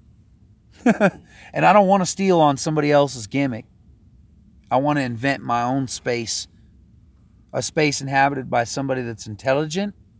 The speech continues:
a space inhabited by somebody who doesn't panic over every stupid little thing, and a space inhabited by somebody that recognizes that not just me, but lots of other people out there need help,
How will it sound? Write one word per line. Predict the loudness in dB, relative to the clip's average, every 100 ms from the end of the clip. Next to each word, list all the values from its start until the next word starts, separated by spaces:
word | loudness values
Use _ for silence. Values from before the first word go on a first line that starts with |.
| _ _ -20 _ -12
a | -12
space | -4 -4 -4 -8
inhabited | 0 0 0 -6
by | -6 -6
somebody | -6 -4 -4 -4
who | -8
doesn't | -4 -2 -2 -4 -8
panic | -8 -8 -8 -8
over | -8 -6 -6
every | -6 -6
stupid | -10 -10 -10 -10 -10
little | -10 -10 -12
thing, | -14 -14 -18 _ _ _ _ _ _ _ _ _ _ -20 -20 -12
and | -8
a | -8
space | -2 -2 -2 -4
inhabited | 0 0 0 -4
by | -4
somebody | -2 -6 -4 -4
that | -6
recognizes | -2 -4 -4 -10 -6 -6 -6 -10 -10
that | -12 -6
not | -6 -6
just | -10 -14 -10
me, | -6 -6 -8 -14 _ -20 -20 _ -20 _
but | -6 -4
lots | 0 0 -2 -2
of |
other | -2 -2
people | -4 -4 -4 -2
out | -2 -4 -6
there | -8 -8 -12 _ _ _
need | -8 -4 -2
help, | 4 6 6